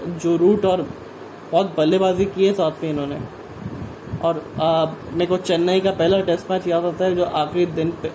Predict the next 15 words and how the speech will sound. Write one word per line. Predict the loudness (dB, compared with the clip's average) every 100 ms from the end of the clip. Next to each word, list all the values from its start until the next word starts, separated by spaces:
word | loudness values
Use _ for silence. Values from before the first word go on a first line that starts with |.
| -2
आखिरी | -4 -2 -4
गेंद | -2 -2 -2 2
पे |
आउट | 0 2
हुए | -2
थे | -2 0
वो | 0 -4 -8 -12 -12 -4
दिन | -2 0
की, | 0 -2 -4 -12 -16 -16 -16 -14 -14 -12 -10 -2
बुमराह | 0 2 2
ने | 2
डाली | 2 0
थी | 0
वो | 0
यॉर्कर। | 2 2 0 0 -2